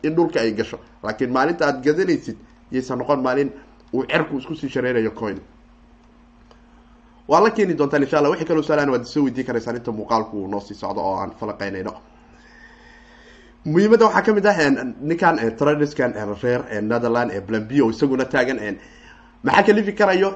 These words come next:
in la yiraahdo, een, konton kun ka badan ayuu isagu rajeynaya in sanadkan uu gaaro? Maxaa uu ku daliilaynayaa uu taagan yahay marka, marka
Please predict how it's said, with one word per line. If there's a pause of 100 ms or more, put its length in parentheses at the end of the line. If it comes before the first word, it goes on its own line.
in
la
yiraahdo,
een,
konton
kun
ka
badan
ayuu
isagu
rajeynaya
in
sanadkan
uu
gaaro?
Maxaa
uu
ku
daliilaynayaa
uu
taagan
yahay
marka, (440)
marka